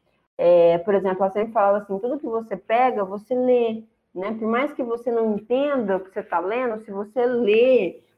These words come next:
com cuidado, se você lê com afinco, depois, no futuro, de uma forma oportuna, você pode retomar aquilo, entender de uma forma mais intensa." Então, eu sempre tive isso com a minha mãe,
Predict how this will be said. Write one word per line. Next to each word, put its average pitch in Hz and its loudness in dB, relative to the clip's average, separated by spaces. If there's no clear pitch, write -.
com 220 -2
cuidado, 214 0
se 196 -20
você 208 -12
lê 208 -6
com 208 -8
afinco, 220 -8
depois, 208 -4
no 214 0
futuro, 220 0
de 170 -8
uma 196 -2
forma 196 0
oportuna, 185 -4
você 220 -6
pode 220 -6
retomar 214 -4
aquilo, 214 -6
entender 190 -4
de 196 -10
uma 196 -6
forma 190 -6
mais 185 -4
intensa." 185 -8
Então, 220 -4
eu 240 -2
sempre 320 -4
tive 233 -2
isso 202 2
com - -2
a 196 4
minha 208 2
mãe, 170 0